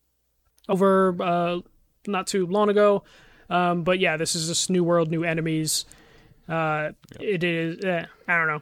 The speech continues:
Speaker 1: I just kinda shrugged at this. I know there's a speci-, specific audience for this, but it just wasn't my, my sort of thing. Uh, so
Speaker 2: Yeah, I've checked this out on some streams, and 'cause it was something I thought maybe I'd be interested in, but it just,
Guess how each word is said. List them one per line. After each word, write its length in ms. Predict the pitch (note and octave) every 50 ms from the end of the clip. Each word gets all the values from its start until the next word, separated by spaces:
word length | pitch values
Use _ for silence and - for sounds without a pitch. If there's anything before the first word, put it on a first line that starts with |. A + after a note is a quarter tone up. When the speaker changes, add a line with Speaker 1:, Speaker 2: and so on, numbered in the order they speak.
| - - -
Speaker 1:
I 120 | G3 F#3+
just 120 | F#3+ F#3+ -
kinda 140 | A#3 A3+ G#3
shrugged 300 | - - G3+ F#3+ F3+ G3
at 80 | F3
this. 280 | - G#3 - - - - -
I 100 | G3 G3
know 180 | G3 F#3+ F#3+ G3
there's 200 | G3+ G3 F3+ D#3+
a 100 | D#3+ -
speci-, 400 | - G3 D#3 - - F3+ - -
specific 460 | - - - G3 D3+ G3 F3+ F3 E3
audience 320 | F3 F3+ F3+ F#3 G3 -
for 80 | - G#3
this, 140 | A#3 - -
but 100 | F3+ D#3+
it 80 | D#3
just 160 | D#3 D#3+ -
wasn't 320 | F3+ E3+ E3 D3+ E3+ E3 -
my, 440 | F3 E3+ E3 D#3+ D#3+ D#3 D3+ D3 D#3 -
my 300 | E3+ D#3+ D3+ D3+ D3+ D3+
sort 260 | - - - D#3+ D3+
of 60 | D3+
thing. 360 | - - D3+ D3 D3 D3 D3 - _ - - - - - _ _ _ _ -
Uh, 240 | D#3+ D3+ D3 D3+
so 200 | - - - - D#3
Speaker 2:
Yeah, 180 | D#3 D#3+ A#2
I've 160 | G#2+ C3+ D#3 -
checked 260 | - - D3+ - -
this 180 | - B2 -
out 220 | - G#2+ A2 A#2 A2+
on 140 | A2+ G#2+ G2+
some 180 | - - G2+
streams, 560 | - - - G#2+ G#2 G#2+ G#2+ G#2+ G#2+ G#2 -
and 180 | - G2 F#2+ F2+
'cause 140 | - G2+ F#2
it 40 | F#2
was 120 | F2+ -
something 320 | - G#2 F#2 - G2 F#2
I 120 | F2 F2+ F#2
thought 260 | - F#2+ F2 C#2+ -
maybe 180 | F2+ F2+ F2+ F2+
I'd 140 | F2+ F2+
be 100 | G2+ F2
interested 400 | E2 F2 - - F#2+ - - F#2
in, 140 | G2 F#2+ F#2
but 160 | F#2 F#2 D2
it 160 | A1+ F2 F#2 -
just, 260 | - F#2 - -